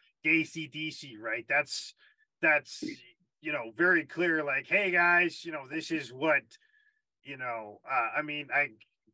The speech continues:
again, we love Halfords, I love Metal Church, you know, but we, the, more needs to happen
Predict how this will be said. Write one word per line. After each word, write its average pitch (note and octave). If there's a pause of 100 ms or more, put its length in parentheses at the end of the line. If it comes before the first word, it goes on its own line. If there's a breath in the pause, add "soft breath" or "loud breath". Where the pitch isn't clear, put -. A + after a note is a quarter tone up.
(140)
again, E3+
we D#4
love F#3+
Halfords, E3
I D3
love D#3
Metal D3+
Church, -
you E3
know, C3+
but C3
we, E3
the, D3 (140)
more G3
needs E3
to -
happen -